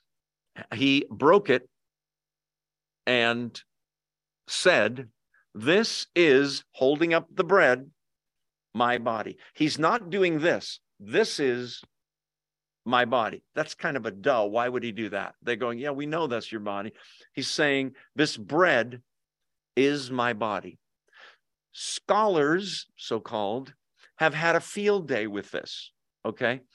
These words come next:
The Catholics believe when he says, "This is my body," he means it a hundred percent literally.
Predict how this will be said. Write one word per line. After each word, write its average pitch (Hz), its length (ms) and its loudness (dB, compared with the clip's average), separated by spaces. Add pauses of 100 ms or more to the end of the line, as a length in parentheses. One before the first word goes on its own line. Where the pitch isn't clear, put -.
(320)
The 135 120 4
Catholics 165 800 0
believe 139 720 -2 (140)
when 131 180 2
he 190 140 0
says, 143 560 2 (280)
"This 165 520 4
is 165 320 2
my 151 360 0
body," 151 580 -4 (960)
he 160 180 -6
means 165 480 0
it 165 180 0 (380)
a 120 80 0
hundred 233 640 -4
percent 170 500 -8 (360)
literally. 107 720 -4